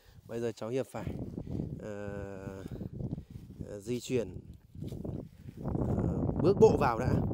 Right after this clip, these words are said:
Đấy, thì mới biết được là, ờ, nơi ở của ông bà như thế nào.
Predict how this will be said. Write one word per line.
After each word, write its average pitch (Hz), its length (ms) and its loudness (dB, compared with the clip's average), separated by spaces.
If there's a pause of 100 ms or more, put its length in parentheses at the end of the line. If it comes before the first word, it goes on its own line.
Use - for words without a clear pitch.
(160)
Đấy, 101 240 0 (100)
thì - 120 -2
mới 107 160 -2
biết 165 240 0
được 117 200 0
là, 101 160 -4 (640)
ờ, 98 600 -8 (1300)
nơi 127 200 -2
ở 117 200 0
của 98 100 -6
ông 107 160 -2
bà 110 220 -2 (100)
như 120 80 -2
thế 120 120 -8
nào. - 260 0